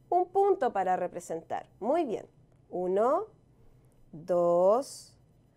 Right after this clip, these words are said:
tres, cuatro y cinco. Entonces aquí tenemos nuestro número cuatrocientos veinticinco.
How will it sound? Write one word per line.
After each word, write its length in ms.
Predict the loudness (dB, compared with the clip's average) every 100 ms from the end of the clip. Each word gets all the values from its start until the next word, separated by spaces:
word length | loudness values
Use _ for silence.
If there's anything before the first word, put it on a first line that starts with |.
| _ _ _
tres, 1040 | -4 0 0 0 -2 -4 -8 -14 -20 _ _ _ _ _ _ _ _
cuatro 840 | -4 -2 -2 -4 -4 -2 -2 -4 -8 _ _ _ _ _
y 180 | -4 -4
cinco. 640 | -6 -6 -6 -8 -14 -14 _ _ -16 2
Entonces 520 | 2 4 2 2 -2
aquí 220 | -2 -2
tenemos 380 | -2 0 0 -2
nuestro 320 | -4 -6 -6
número 420 | -4 -2 -4 -4
cuatrocientos 880 | -4 -4 -4 -6 -2 -2 0 -4 -2
veinticinco. 1080 | -2 -2 -2 -8 -6 -4 -2 -4 -4 -4 -4